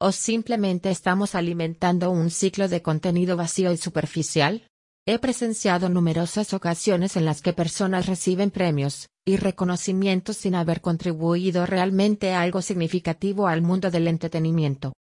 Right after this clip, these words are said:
El capítulo completo aquí si lo quieres ver y escuchar. Lo más sorprendente es el poder que tienen los likes y shares en estas plataformas. Estudios han demostrado que recibir interacciones positivas en las redes sociales puede activar la liberación de oxitocina en nuestro cerebro,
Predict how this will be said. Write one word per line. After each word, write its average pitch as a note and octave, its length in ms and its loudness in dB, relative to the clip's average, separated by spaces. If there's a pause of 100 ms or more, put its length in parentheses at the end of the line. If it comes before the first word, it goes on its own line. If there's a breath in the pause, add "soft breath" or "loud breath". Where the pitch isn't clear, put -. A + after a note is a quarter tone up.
(1080)
El G#3 160 0
capítulo A#3 560 -2
completo G3 420 -2
aquí F3+ 300 2
si F#3 180 0
lo F3 160 0
quieres F3+ 240 0
ver F#3 180 2
y F3+ 100 2
escuchar. E3+ 640 -4 (580)
Lo G3+ 160 2
más A#3 180 2
sorprendente F#3+ 800 0
es D#3+ 140 -2
el F3 100 0
poder E3+ 340 0
que F#3+ 140 -6
tienen F#3 320 0
los E3+ 180 0
likes F#3 360 0
y G3+ 60 -4
shares F3+ 360 -2
en E3+ 140 0
estas E3+ 320 -6
plataformas. D3 960 -4 (340)
Estudios A#3 680 0
han G3+ 160 4
demostrado E3+ 720 0
que E3+ 100 -2
recibir F3 440 0
interacciones F#3 720 -2
positivas F#3+ 640 0
en F3+ 80 0
las D#3+ 140 0
redes F#3 320 0
sociales F3+ 560 -2
puede F#3+ 280 0
activar F3+ 460 0
la F3 120 2
liberación E3+ 640 0
de F#3 80 2
oxitocina F#3+ 640 -2
en F3 100 0
nuestro E3 320 -2
cerebro, D3+ 580 0